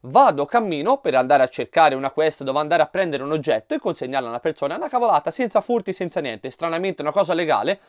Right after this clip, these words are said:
Arrivo davanti al classico fast food takeaway alla Blade Runner, no? Dove c'è l'omino lì che taglia il sushi,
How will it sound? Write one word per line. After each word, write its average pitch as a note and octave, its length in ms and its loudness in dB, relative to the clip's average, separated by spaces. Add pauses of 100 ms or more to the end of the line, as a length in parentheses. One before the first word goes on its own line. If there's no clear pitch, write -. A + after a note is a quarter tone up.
(360)
Arrivo C#4+ 300 6
davanti A#3 360 0
al A3+ 80 -2
classico F3+ 460 -2
fast - 260 2
food F3 320 -4
takeaway D#3+ 600 2
alla A#2+ 280 0
Blade A#2 280 -4
Runner, G#2 320 -4
no? C#3 140 -2
Dove C#3 180 -2
c'è E3 140 0
l'omino D#3 340 0
lì E3+ 160 -2
che D#3+ 140 -2
taglia G3 220 2
il A#3+ 100 0
sushi, F3 460 -6